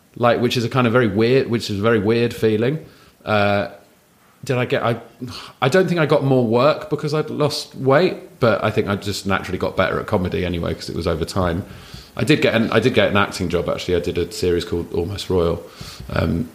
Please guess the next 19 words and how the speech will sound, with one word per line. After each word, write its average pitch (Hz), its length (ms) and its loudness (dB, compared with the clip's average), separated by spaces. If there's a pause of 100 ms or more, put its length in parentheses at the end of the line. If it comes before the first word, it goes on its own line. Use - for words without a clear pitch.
but 104 140 0
because 98 260 0
I 87 100 4
just 90 220 -2
looked 90 300 0
so 87 380 2
sort - 180 -2
of 80 160 -4
basic 87 560 0
posh 85 320 0
man 78 340 -2 (200)
that 85 100 0
I 87 60 0
was 85 220 0
perfect 78 420 -4
for 82 80 -6
that - 180 -4
part 82 320 -2
then. - 200 -8